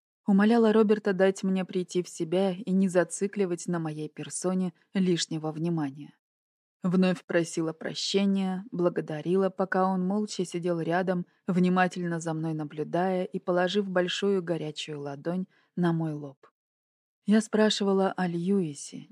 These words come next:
не замечая, что обеспокоенный Крис сидит на соседней кровати. И затем провалилась в глубокий,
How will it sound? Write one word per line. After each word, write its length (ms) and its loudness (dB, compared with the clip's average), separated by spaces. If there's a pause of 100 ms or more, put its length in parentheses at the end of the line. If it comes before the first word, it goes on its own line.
не 180 4
замечая, 640 -2
что 240 0
обеспокоенный 920 -2
Крис 440 -4 (260)
сидит 520 -2 (180)
на 100 2
соседней 600 -4
кровати. 640 -10 (360)
И 100 4
затем 360 4
провалилась 640 2
в 80 -4
глубокий, 720 0